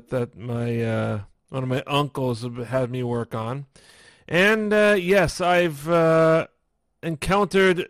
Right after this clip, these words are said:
the bad wrath now of physical therapy yesterday, my most difficult session, uh, following my hip replacement.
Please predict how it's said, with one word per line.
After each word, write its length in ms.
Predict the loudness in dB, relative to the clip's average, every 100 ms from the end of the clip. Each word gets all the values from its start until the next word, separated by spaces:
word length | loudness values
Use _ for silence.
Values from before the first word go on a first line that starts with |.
| -12
the 640 | -6 -2 0 0 -2 -4
bad 480 | -2 2 4 2 2
wrath 460 | 0 2 2 0
now 300 | -2 0 0
of 80 | 0
physical 440 | -2 -2 -2 -4 -2
therapy 500 | 0 2 2 0 -4
yesterday, 520 | -4 -4 -6 -4 -4
my 200 | -4 -6
most 280 | -4 -6 -4
difficult 520 | -4 -2 -2 -2 -2
session, 520 | -2 -4 -2 -6 -8 -12 _ -20 _ -6
uh, 320 | 0 4 4
following 560 | 2 4 4 4 2 0
my 200 | 2 2
hip 420 | 0 0 -2 -2
replacement. 720 | -6 -2 -2 -2 -4 -8 -8